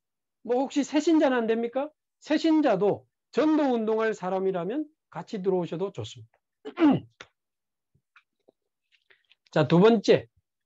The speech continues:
구월 십칠 일 토요일에는 이 차 집중훈련이 진행되는데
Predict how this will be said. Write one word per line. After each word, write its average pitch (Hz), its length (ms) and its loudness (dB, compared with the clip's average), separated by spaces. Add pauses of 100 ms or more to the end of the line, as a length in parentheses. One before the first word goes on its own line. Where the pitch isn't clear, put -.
구월 294 480 8
십칠 277 460 0
일 277 240 2
토요일에는 208 840 -2 (1200)
이 175 220 -2
차 262 200 0
집중훈련이 233 720 0
진행되는데 151 840 -6